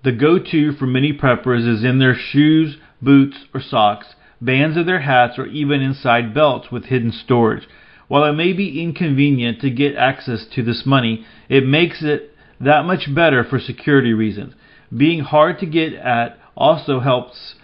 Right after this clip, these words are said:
make sure you won't use it to buy something on a whim if your wallet is running low. Here are the ways you can hide cash on your person.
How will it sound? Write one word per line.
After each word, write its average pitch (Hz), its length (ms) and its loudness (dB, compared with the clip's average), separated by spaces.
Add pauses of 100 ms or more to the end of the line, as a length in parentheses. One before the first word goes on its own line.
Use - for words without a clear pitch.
(160)
make 143 200 -2
sure 131 360 4
you 120 200 0
won't 135 320 0
use 143 300 4
it - 340 -4
to - 80 -6
buy 127 280 2
something 123 460 -4
on 117 160 0
a 120 100 0
whim 117 340 2
if 110 140 -2
your 120 100 0
wallet 123 380 4
is 117 120 0
running 117 280 2
low. 117 380 0 (360)
Here 165 220 4
are 175 160 2
the 170 80 2
ways 127 440 2
you 123 120 -4
can 127 160 -4
hide 117 320 0
cash 117 320 0
on 107 100 -2
your 110 100 -2
person. - 480 -4